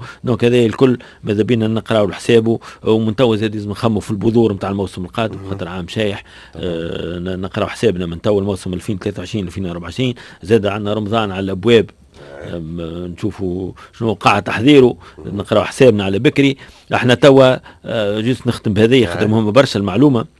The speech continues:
Speaker 1: خليت الاخر ما حبيتش نبدا بها.
Speaker 3: مهم.
Speaker 1: انا ق-، قريتها في مجله علميه هذه ناتشر، آه، جيو سيونس، فيها نهار، خرجت نهار أربعة جويليا ألفين واثنين وعشرين.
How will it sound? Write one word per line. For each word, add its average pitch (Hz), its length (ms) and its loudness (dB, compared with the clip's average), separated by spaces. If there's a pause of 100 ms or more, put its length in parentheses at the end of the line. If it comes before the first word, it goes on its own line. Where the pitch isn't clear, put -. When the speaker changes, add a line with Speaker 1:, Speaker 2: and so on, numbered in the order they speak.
(680)
Speaker 1:
خليت 113 300 -4
الاخر 110 300 -2
ما 85 80 -10
حبيتش 95 300 -10
نبدا 87 180 -8
بها. 117 240 0 (240)
Speaker 3:
مهم. 101 80 -10
Speaker 1:
انا 104 220 0
ق-، - 160 -6
قريتها 117 320 -2
في 113 140 -2
مجله 107 340 0
علميه 98 400 0
هذه 90 420 -4
ناتشر، 104 400 -2
آه، 92 440 -2
جيو 95 180 -2
سيونس، 104 380 -2 (280)
فيها 98 220 -2
نهار، 98 360 -6
خرجت 95 360 -6
نهار 104 180 -2
أربعة 98 240 -2
جويليا 104 400 2
ألفين 90 240 -4
واثنين 92 220 -8
وعشرين. 113 400 -6